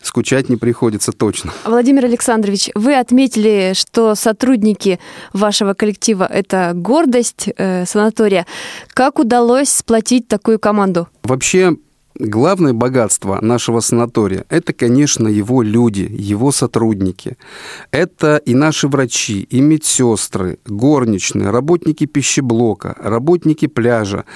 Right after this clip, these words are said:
Speaker 1: сотрудники технической и хозяйственной служб. Это и сотрудники, как я уже говорил выше, отдела социокультурной реабилитации. Это все те, кто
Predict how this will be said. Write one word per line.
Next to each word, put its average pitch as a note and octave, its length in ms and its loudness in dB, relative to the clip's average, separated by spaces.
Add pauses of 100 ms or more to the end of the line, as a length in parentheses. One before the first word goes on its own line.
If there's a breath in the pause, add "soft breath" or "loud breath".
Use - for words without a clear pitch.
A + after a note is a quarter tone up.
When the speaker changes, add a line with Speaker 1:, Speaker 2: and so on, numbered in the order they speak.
(280 loud breath)
Speaker 1:
сотрудники D#3+ 600 0
технической D3+ 640 0
и - 20 0
хозяйственной A#2 720 0
служб. G2+ 420 -4
Это C#3 220 -2
и D3+ 80 2
сотрудники, C#3 580 0
как A#2 200 -6
я C3 120 2
уже B2 200 0
говорил B2 400 2
выше, C3+ 260 2
отдела A#2 380 2
социокультурной A#2 880 -2
реабилитации. G2+ 720 -4 (560 loud breath)
Это E3 260 0
все E3+ 220 0
те, G3+ 260 0
кто D3+ 500 2